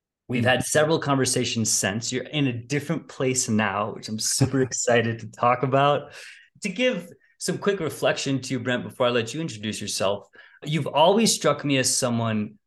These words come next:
Speaker 1: who shows up with a degree of openness and confidence. And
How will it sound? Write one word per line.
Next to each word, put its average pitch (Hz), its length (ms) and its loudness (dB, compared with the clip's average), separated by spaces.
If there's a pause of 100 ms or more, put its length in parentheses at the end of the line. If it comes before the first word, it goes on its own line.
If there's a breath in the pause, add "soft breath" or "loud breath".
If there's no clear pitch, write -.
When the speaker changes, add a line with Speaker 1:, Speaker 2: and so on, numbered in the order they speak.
(120)
Speaker 1:
who 135 100 -4
shows 175 600 2
up 95 340 0 (440)
with 127 480 -2 (180)
a 135 80 0
degree 139 760 0
of 131 300 -8
openness 131 840 0 (400)
and 117 200 -2
confidence. 113 1040 0 (520)
And 117 520 2